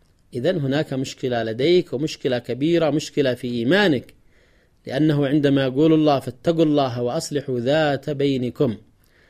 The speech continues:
الإنسان المؤمن حقا بعد أن يسمع هذا التوجيه من الله بالتأكيد سيذعن لله سبحانه وتعالى،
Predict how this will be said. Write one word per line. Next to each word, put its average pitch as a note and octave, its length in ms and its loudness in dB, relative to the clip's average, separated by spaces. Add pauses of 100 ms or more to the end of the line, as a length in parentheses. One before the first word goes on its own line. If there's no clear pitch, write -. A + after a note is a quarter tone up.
(280)
الإنسان B2 480 0
المؤمن C#3 480 2
حقا F3 460 -2
بعد C#3+ 360 -2
أن C3 200 0
يسمع C#3 480 0
هذا C3+ 100 -2
التوجيه C#3+ 480 0
من F3+ 200 4
الله E3 400 2 (600)
بالتأكيد C#3 580 0
سيذعن G3+ 560 4
لله F3 360 4
سبحانه C#3 540 -4
وتعالى، A#2 640 -6